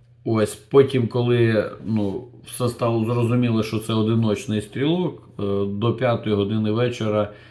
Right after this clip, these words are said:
вже Білий дім був, е, відкритий знову, розблокований. Але тепер усі справи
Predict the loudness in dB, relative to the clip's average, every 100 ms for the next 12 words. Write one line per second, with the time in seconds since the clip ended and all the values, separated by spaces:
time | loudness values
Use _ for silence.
0 | -20 -20 -10 -4 0 2 2 2 2 2
1 | 2 2 2 0 -2 -6 -4 -2 0 0
2 | 0 -2 0 0 -2 -4 0 2 2 0
3 | 0 0 0 0 -2 0 0 0 -4 -10
4 | -6 0 4 4 2 -10 -18 -20 -4 0
5 | 2 2 2 0 -6 -4 -4 -2 -2 -2
6 | -2 -4 0 2 2 2